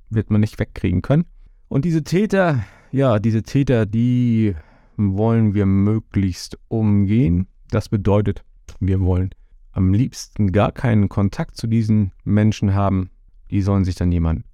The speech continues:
anderen suchen. Das klingt jetzt vielleicht ein bisschen gemein,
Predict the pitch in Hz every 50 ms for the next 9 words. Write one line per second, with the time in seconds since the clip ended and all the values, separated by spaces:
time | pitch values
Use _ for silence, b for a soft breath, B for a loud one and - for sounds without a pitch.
0 | _ _ - 110 123 123 120 117 107 110 107 104 101 98 - - - - - -
1 | - - - - 92 101 113 107 - 107 101 98 - - - - - - - -
2 | - - 98 92 - - 90 82 - - - 87 80 78 - - - 123 - -
3 | - - - - 107 - - _ _ - - - - 87 92 104 143 185 214 220